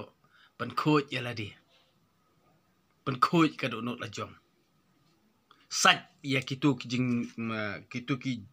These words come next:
eh, badan ha ka jeng mut jong perkat jong pi. Ka ba perkat seni wi no, ka ba pet dom wi no, ka pet bitar wi no,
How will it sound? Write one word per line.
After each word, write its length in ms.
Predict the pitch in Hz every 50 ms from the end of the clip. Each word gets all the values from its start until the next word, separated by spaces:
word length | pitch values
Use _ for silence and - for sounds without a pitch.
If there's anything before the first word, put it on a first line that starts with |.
| _ -
eh, 320 | 120 110 107 104 98 92 101
badan 480 | 104 104 110 120 107 104 202 208 180
ha 80 | 151 139
ka 100 | 135 131 120
jeng 100 | 127 131
mut 160 | 135 135 -
jong 80 | 117 104
perkat 320 | - - - 127 - 123
jong 80 | 113 107
pi. 240 | - 160 165 160 - - - - - - - -
Ka 160 | - 135 127 127
ba 240 | 143 131 127 -
perkat 400 | - - 131 - - 151 147 -
seni 300 | - - - 160 156 156 147
wi 80 | 143 139 135 131 135
no, 160 | 139 139 127
ka 80 | 123
ba 80 | 117 113
pet 320 | - - - 139 135 131
dom 220 | 135 139 151 139 135
wi 240 | 131 127 127 131 131
no, 160 | 135 135 -
ka 80 | - -
pet 240 | - 123 113 - -
bitar 400 | 110 120 127 135 - 151 143 135
wi 300 | 131 131 127 131 131 131
no, 100 | 139